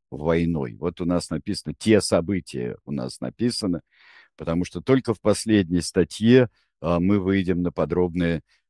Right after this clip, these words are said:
э, рассказ о том, как назы-, стали называть все-таки войной.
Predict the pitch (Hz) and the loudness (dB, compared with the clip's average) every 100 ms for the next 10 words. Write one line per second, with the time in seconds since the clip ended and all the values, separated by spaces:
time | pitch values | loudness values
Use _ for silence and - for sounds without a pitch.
0 | - 71 73 73 76 64 - 92 82 - | -6 -2 0 0 -2 -4 -2 0 0 2
1 | 95 85 80 - 80 80 - 78 - - | 2 2 -2 -4 -4 -4 -2 -2 -2 -10
2 | _ _ _ - 67 69 85 87 98 85 | _ _ _ -10 -8 -2 -2 2 2 2
3 | - - 92 92 90 - 82 87 110 110 | 0 4 6 6 2 0 -2 0 2 2
4 | 73 - - - - 62 65 64 58 | 2 -2 -12 -12 -10 -6 -4 -4 -8